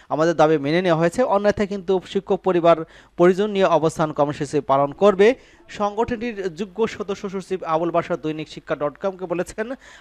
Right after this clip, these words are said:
"আমরা আশা করি সরকার আমাদের যৌক্তিক দাবি মেনে নেবে, অন্যথায় কিন্তু কর্মবিরতি সহ আরও কঠোর কর্মসূচি ঘোষণা করা হতে পারে।" শিক্ষকরা বলেছেন, সরকারের পক্ষ থেকে দাবি মেনে নেওয়ার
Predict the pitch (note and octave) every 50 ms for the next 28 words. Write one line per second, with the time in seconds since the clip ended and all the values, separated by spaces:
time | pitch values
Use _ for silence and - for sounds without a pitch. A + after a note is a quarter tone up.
0 | - - E3 F#3 G3 G3+ G#3 G3+ F#3+ F#3 F#3 - A#3 - B3 A#3 A#3 - - A3
1 | G#3+ G3+ - - G#3 F#3+ F3 E3+ E3+ F3 E3 F3 F3 - - E3+ C3+ B2 E3 E3+
2 | E3+ - F3+ - D#3+ D3 D3+ D3+ C#3+ D3+ E3 F#3+ G3+ G#3+ G#3+ G#3 G#3 G#3+ - A3
3 | G#3 G#3 G#3 F#3 G3 F#3 - F3 F3+ F#3 F3 F3 F#3 F3 D3 F3+ D#3+ - F#3+ G3
4 | G#3 C4 - _ - - - _ _ - G3 G3+ G3 - - A#3 A#3 A#3 - B3
5 | B3+ A3+ - G3 F3+ E3+ E3 C#3 E3+ D#3 D3+ C#3 C3+ D3 - D3+ D3 D3 - C#3
6 | C3+ C#3 C#3+ D#3+ E3+ - F#3 F#3 G3+ G3+ G#3 G3+ - - - - _ - - -
7 | A#3+ - - B3+ - - B3+ A3 F#3+ A3+ B3 C4 - - C4 C4+ C4 - B3+ A#3+
8 | A#3 - A#3 A3+ - A3 G#3+ - A3+ G3+ A3 G3 G3+ F3+ D3+ F3 F3+ F3+ G3+ G3
9 | F#3+ G3 G3 F#3+ F#3+ F#3 F#3 F3+